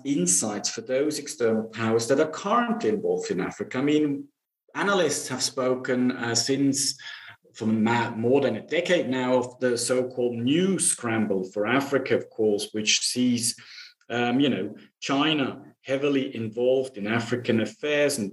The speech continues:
bankrolling big projects without asking any questions about human rights, as well as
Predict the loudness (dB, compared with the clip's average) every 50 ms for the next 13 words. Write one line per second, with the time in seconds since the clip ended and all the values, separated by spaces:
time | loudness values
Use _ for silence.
0 | -6 -2 0 0 0 0 -2 -4 -2 0 2 2 2 2 0 -4 -4 -2 -2 -2
1 | -4 -6 -12 -2 2 2 2 2 2 0 0 0 0 -2 -4 -8 -14 -18 -8 -4
2 | -2 0 2 2 2 2 2 0 0 -4 -10 -12 -8 -4 -2 0 0 0 0 0
3 | 0 2 2 4 4 2 2 0 -2 0 0 2 0 0 -2 -2 -2 0 0 0
4 | 0 0 2 2 2 2 2 2 0 0 2 2 2 2 2 2 2 2 4 4
5 | 2 2 0 -2 -4 -2 0 2 2 4 4 2 2 0 -4 -8